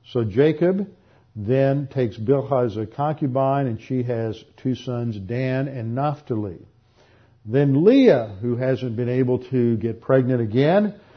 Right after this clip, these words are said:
says, "Oh, well, if Rachel can do it, I can do it, so we'll take my, uh, my servant Zilpah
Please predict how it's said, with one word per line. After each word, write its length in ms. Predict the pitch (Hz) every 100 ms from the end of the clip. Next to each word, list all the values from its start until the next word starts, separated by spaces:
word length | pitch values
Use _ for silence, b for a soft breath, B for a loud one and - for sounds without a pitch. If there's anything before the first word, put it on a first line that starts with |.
| B B
says, 340 | - 139 127
"Oh, 240 | 143 156 175
well, 340 | 139 160 165
if 200 | 117 147
Rachel 440 | 139 127 175 175 147
can 160 | 139
do 160 | 131 147
it, 60 | 127
I 180 | 151
can 180 | 151 127
do 140 | 131 143
it, 100 | 139
so 120 | 127
we'll 160 | 143
take 260 | 143 139 107
my, 440 | 120 131 131 127 110 b b b b
uh, 340 | 110 110 104 101 _
my 280 | 131 120 127
servant 460 | - 139 131 110 101
Zilpah 760 | 101 160 170 170 151 151 139